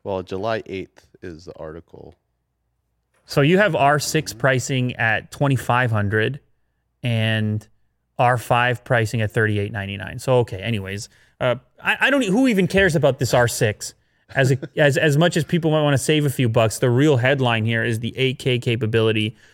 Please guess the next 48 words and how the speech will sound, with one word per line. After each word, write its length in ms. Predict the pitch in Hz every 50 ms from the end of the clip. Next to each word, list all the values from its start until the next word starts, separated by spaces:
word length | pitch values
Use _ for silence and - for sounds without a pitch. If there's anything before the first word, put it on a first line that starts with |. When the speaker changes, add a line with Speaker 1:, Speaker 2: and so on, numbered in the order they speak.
| _ _ _ -
Speaker 2:
of 180 | - 110 113
the 80 | 113 107
thirty-eight 640 | - - 143 135 123 117 110 - 110 123 123 127 -
ninety-nine 680 | 113 117 107 104 107 110 107 104 107 104 104 104 98
R 200 | - 104 104 101
five 360 | - - 104 95 92 92 - -
body. 260 | - - - - -
But 320 | 143 - 101 - - _ _ _ _ _ _ _ _ _ _ _ _ _ -
anyways, 320 | 151 160 156 120 98 95 -
camera 440 | - - 139 131 139 147 151 147
nuts, 440 | 139 127 120 120 131 139 - - -
camera 320 | - - 131 131 143 139 131
nerds 440 | 120 120 123 131 139 156 156 147
have 100 | - 135
been 140 | 127 127 120
waiting 200 | 123 120 120 127 117
for 80 | -
this 120 | 120 113 -
for 160 | - 123 117
a 40 | 110
long 320 | 110 113 117 127 135 135
time, 300 | 127 135 127 127 127 127
waiting 240 | 120 120 120 127 123
for 140 | - - 110
Canon 500 | - - - 135 127 123 127 131 131 131
to 140 | - 120 110
really, 760 | 107 110 110 120 127 135 135 135 131 127 123 120 120 120 _ _ _ _ _ _ _
uh, 180 | - 123 117 107
put 240 | - - - 147 139
up 140 | 131 123 -
a, 200 | 117 98 98 104 - -
a 60 | 117
competitor 640 | - - 120 107 - 120 131 139 147 143 151 151 147
against 300 | 131 127 127 127 113 -
what 120 | 120 104
Sony's 320 | - - 127 123 135 135
been 180 | 127 131 127 117
doing 320 | 107 120 120 127 127 131 135
in 100 | 123 117
the, 140 | 113 107 - -
with 140 | 127 127 -
the 120 | 101 -
A 140 | 113 127 120
seven 320 | - - 127 131 139 143
series. 300 | 131 - 143 147 147 135 123
And 200 | 110 110 107 107
this 200 | 127 127 - -
is, 200 | 113 104 -